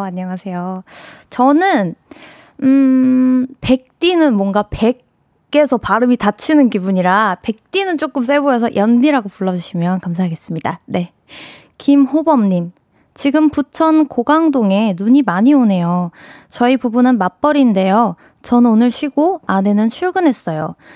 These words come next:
그래서 지금 아내 퇴근길에 데리러 왔어요. 오, 너무 다정한 남편분. 너무 멋있는 것 같아요. 어, 두 분이서 이제 차 타고 오면서 도란도란 얘기도 많이 나누시고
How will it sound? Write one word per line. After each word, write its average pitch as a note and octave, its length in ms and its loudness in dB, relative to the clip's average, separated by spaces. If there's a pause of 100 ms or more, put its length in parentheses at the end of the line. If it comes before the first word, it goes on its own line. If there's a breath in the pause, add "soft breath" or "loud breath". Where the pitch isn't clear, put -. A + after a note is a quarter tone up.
(180 loud breath)
그래서 B3+ 400 -2
지금 A3 560 -2
아내 G3 260 -2
퇴근길에 C4+ 640 -2
데리러 C4+ 420 0
왔어요. F#3+ 840 0
오, F#4+ 1080 0
너무 E4+ 760 -2
다정한 C#4 760 -2
남편분. G#3+ 1040 -6
너무 G#3 240 -4
멋있는 G3+ 440 -6
것 F3+ 100 -12
같아요. F3 340 -12 (400 loud breath)
어, G#3 260 -2
두 A3+ 120 -6
분이서 G#3+ 480 0
이제 F3+ 240 -2
차 C4+ 220 -6
타고 B3+ 340 -6
오면서 F#3+ 480 -4
도란도란 F3+ 580 -6
얘기도 E3 300 -8
많이 E3+ 260 -6
나누시고 G3+ 720 -4